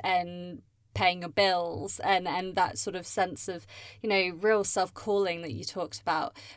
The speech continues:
But I think the pandemic has, has emphasized that even more, showing sort of artists how fragile that existence was,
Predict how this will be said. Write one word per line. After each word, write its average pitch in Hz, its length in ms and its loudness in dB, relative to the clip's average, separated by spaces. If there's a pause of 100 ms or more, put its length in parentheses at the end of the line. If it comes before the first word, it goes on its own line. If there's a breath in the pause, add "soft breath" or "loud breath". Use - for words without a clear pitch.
But 196 80 2
I 190 60 6
think 196 260 0
the 196 80 -14
pandemic 185 520 -2
has, 165 440 -4
has 165 480 -4
emphasized - 540 -2
that 165 160 0 (100)
even 226 720 6
more, 185 640 4
showing 180 560 2
sort 180 180 -4
of 175 80 -6
artists - 720 -2
how 180 300 2
fragile 175 920 2 (280 loud breath)
that 180 260 2
existence - 640 -6
was, 175 280 0